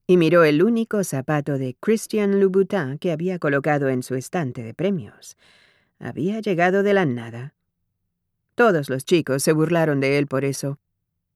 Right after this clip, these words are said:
Dos damas habían adivinado lo que significaba,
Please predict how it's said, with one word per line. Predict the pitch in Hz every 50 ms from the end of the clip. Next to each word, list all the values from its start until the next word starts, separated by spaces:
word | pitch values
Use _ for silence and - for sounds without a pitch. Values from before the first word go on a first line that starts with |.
| _ _ _
Dos | - 165 254 311 302 -
damas | 165 156 151 139 143 143 143 -
habían | 156 147 156 185 208 214 196
adivinado | 170 160 151 143 143 143 151 151 147 139 131
lo | 127 131 127
que | - 139
significaba, | - - 147 127 139 131 - 131 - 127 127 123 127 131 139